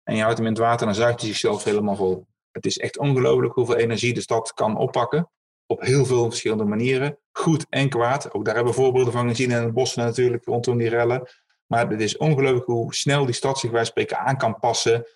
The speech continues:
Eh, en waar mensen weer, eh, weer, weer energie uit krijgen. En als je dan over fysieke ruimte hebt, nou, er is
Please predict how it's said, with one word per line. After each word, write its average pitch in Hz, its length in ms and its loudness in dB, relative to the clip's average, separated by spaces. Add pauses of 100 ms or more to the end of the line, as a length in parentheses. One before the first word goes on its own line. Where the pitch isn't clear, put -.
(300)
Eh, 104 400 -2
en 110 80 -2
waar 110 180 2
mensen 117 300 0
weer, 104 340 0
eh, 104 60 0
weer, 104 220 0
weer 107 180 2
energie 110 340 0
uit 98 140 -4
krijgen. - 380 -8 (400)
En 117 360 -4
als 107 120 -2
je 131 60 0
dan 120 100 2
over 120 160 0
fysieke 139 400 0
ruimte 123 360 0
hebt, 120 260 -2
nou, - 220 -4
er 104 80 -2
is 110 80 -2